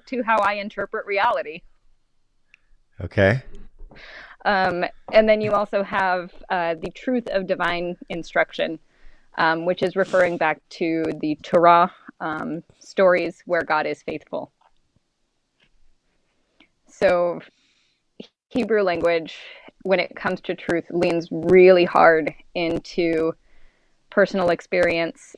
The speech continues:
Speaker 1: into faithfulness, into reliability. Um, I think it carries mostly a connotation of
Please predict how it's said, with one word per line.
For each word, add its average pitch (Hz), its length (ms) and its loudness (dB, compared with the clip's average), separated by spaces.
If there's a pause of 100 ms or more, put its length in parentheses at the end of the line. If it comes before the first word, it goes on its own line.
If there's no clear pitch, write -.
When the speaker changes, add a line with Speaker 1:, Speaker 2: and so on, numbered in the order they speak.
(120)
Speaker 1:
into 165 680 0 (100)
faithfulness, 165 680 -2
into 175 340 -4
reliability. 151 960 2 (880)
Um, 160 440 -4 (480)
I 196 120 2
think 185 200 0
it - 120 -2
carries 165 500 0 (260)
mostly 180 640 0
a 160 60 2
connotation 170 840 -4
of 156 320 0